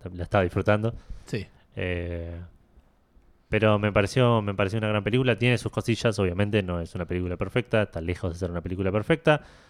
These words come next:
Speaker 1: Me gustaron mucho cómo manejaron un par de giros. Hubo un par de cosas que vos dijiste que no tenían sentido, pero que estaban hechas para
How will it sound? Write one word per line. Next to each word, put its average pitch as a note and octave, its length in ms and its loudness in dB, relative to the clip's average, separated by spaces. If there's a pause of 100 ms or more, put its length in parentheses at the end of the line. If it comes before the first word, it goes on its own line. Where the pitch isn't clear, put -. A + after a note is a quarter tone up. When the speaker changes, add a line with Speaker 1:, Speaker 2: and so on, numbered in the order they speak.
(200)
Speaker 1:
Me G2 140 0
gustaron A2+ 360 4
mucho B2 320 2
cómo A2 220 2
manejaron G2+ 380 -2
un G2 60 -4
par G2+ 120 0
de G2 80 0
giros. C3 480 2 (400)
Hubo A#2 200 4
un G#2 80 -6
par A#2+ 160 4
de A2+ 120 0
cosas B2 340 0
que - 140 -2
vos G#2 320 0 (240)
dijiste - 460 -6
que G#2+ 120 -4
no G#2 140 -6
tenían G#2 300 -4
sentido, A#2+ 560 2 (960)
pero G2 180 -2
que F#2+ 60 -6
estaban G#2 300 0
hechas G#2 440 -2 (340)
para F2 800 -6